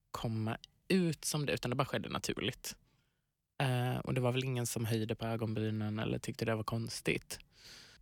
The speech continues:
Sen var det väl mer en komma ut process när jag var nitton och skulle komma ut som trans.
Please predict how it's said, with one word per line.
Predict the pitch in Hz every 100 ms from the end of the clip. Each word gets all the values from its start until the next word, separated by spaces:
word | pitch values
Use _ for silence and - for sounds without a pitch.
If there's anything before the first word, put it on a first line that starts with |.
| _ _ _ -
Sen | - 156 151
var | 156 143
det |
väl | 139 135
mer | 139 165 165 156
en | 160
komma | 143 143 143
ut | 139 127 - - - - - - - _ _ _
process | 139 120 131 123 - - - -
när | - 127 120
jag | 113 113
var | 117
nitton | 117 120 - _ - 110 110
och | - 113 110 - -
skulle | - - 113
komma | 110 113
ut | 107
som | 117
trans. | 113 95 - 73 - -